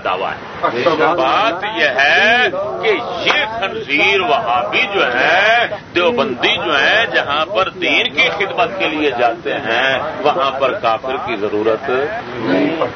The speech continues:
Speaker 1: اسی وجہ سے دیکھو کشمیریوں کا کیا حال کروا رہے ہیں، ہیں جی، ظا-، ظالم جہاد کے نام پر جاتے ہیں،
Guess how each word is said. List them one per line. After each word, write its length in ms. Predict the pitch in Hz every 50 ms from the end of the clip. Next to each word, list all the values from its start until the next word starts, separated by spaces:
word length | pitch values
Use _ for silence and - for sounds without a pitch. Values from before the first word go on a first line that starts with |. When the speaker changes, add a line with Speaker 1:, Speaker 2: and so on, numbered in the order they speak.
| - -
Speaker 1:
اسی 300 | 160 170 165 - 196 208
وجہ 320 | 185 160 143 139 147 156 143
سے 160 | - 151 151
دیکھو 320 | 143 147 139 - - 139
کشمیریوں 600 | - - 135 117 - 127 127 131 127 131 131 131
کا 140 | 117 - 127
کیا 240 | 113 - - 123 113
حال 220 | 101 110 107 107 104 -
کروا 280 | - 104 98 95 95 95
رہے 280 | 92 90 90 87 85 80 92
ہیں، 100 | 92 90 - - - - - - -
ہیں 120 | 139 147
جی، 140 | 151 160 156 - - - - - - - - - - - - - - - - - 107 107 117
ظا-، 240 | 127 147 147 151 135 117
ظالم 340 | 135 151 151 160 170 175 175 104 110
جہاد 320 | 139 135 - 147 180 185 - - 123
کے 100 | 156 147
نام 200 | 135 135 147 143 139
پر 140 | - 139 123
جاتے 420 | 110 110 107 107 - - 156 160
ہیں، 280 | 147 139 156 160 151 120